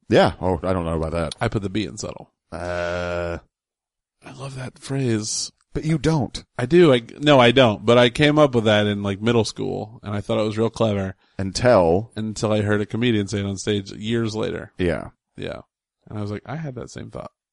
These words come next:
Speaker 1: And that's when you knew, comedy for me.
Speaker 2: I was already doing comedy at the time.
Speaker 1: Oh,
Speaker 2: The
Speaker 1: fair
Speaker 2: guy
Speaker 1: enough.
Speaker 2: now works for Tosh point oh or something.
Speaker 1: Hmm.
Speaker 2: Um, yeah.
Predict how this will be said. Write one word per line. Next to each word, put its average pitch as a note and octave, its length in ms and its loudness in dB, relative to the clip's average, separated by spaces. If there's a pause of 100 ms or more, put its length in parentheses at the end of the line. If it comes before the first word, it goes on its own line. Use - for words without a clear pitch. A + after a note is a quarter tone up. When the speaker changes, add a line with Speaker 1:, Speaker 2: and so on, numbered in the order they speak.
(200)
Speaker 1:
And F2+ 80 -4
that's G2 160 -2
when A2+ 100 0
you G#2+ 80 4
knew, A#2+ 400 4 (280)
comedy G2+ 360 -2
for G2+ 160 -2
me. D2+ 340 -8 (200)
Speaker 2:
I B2 100 2
was G#2+ 140 4
already F#2 240 0
doing F#2 240 -6
comedy G2 320 -6
at F#2+ 80 -8
the - 60 -14
time. D#2 240 -4
Speaker 1:
Oh, F2+ 120 -10
Speaker 2:
The - 80 -12
Speaker 1:
fair E2 100 -2
Speaker 2:
guy G2 100 -2
Speaker 1:
enough. - 140 -4
Speaker 2:
now F#2 220 -8
works F#2+ 240 -8
for - 200 -8 (100)
Tosh - 260 -8
point A#2 180 -10
oh - 100 -10
or - 100 -10
something. A2 220 -14 (260)
Speaker 1:
Hmm. G2+ 520 2
Speaker 2:
Um, C#3+ 880 4
yeah. D#3 520 2